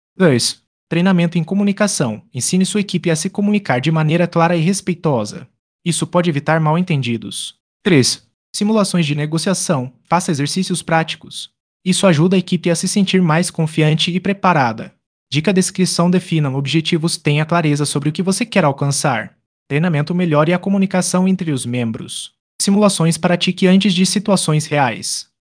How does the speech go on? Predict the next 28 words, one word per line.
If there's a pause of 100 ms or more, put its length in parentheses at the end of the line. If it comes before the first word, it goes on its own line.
(160)
O
papel
da
transparência
na
negociação
em
equipe.
Transparência
é
fundamental
em
qualquer
negociação. (340)
Quando
todos
são
abertos
sobre
suas
intenções
e
preocupações,
fica
mais
fácil
construir
confiança.